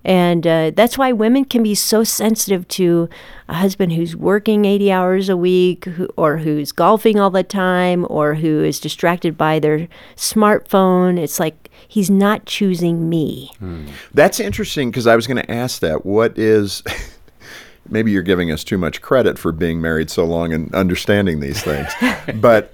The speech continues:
Speaker 3: you know, what are those things that communicate being cherished to a
Speaker 1: Mm-hmm.
Speaker 3: woman? 'Cause, you know, sometimes for men, you gotta grab us by our face,
Speaker 1: Yeah.
Speaker 3: look us in the eyes and say, "Honey, I need this."
Speaker 1: Yes. Yeah.
Speaker 3: So it's one of those moments.
Speaker 1: Yeah.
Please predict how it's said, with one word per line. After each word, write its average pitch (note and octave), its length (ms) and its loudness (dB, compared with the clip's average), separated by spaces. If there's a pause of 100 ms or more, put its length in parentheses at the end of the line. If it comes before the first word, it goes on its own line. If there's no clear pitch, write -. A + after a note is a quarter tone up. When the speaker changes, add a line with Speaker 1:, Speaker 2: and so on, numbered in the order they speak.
(140)
Speaker 3:
you B2+ 160 -2
know, A#2+ 140 4
what A#2+ 400 2
are A2+ 240 0
those G#2 320 -2
things F2+ 240 -4
that E2+ 160 -6
communicate F2+ 720 -4
being D#2+ 240 -2
cherished D2+ 800 -4 (140)
to F#2 260 0
a - 20 0
Speaker 1:
Mm-hmm. D#2 100 -2
Speaker 3:
woman? D#2 300 -2
'Cause, G#2 320 -2
you A2+ 240 -8
know, B2 100 0
sometimes D3+ 520 -2
for A#2+ 160 -4
men, A#2 260 0
you G2 100 -4
gotta G#2+ 200 2
grab F#2+ 340 4
us A#2 140 -4
by F#2 400 0 (420)
our F#2 140 2
face, A2+ 680 0
Speaker 1:
Yeah. F3+ 320 -4
Speaker 3:
look G#2+ 220 0
us B2 120 0
in A2+ 120 4
the G#2+ 120 4
eyes G#2 220 4
and G2 100 0
say, F#2+ 180 0
"Honey, F#2+ 500 0 (100)
I F#2+ 160 2
need F#2 300 0
this." E2 520 0
Speaker 1:
Yes. - 520 -4 (280)
Yeah. F3+ 140 0
Speaker 3:
So C3+ 160 4
it's G2+ 180 4
one B2+ 140 2
of B2+ 60 4
those A2 160 4
moments. G2 580 0 (120)
Speaker 1:
Yeah. G3 340 2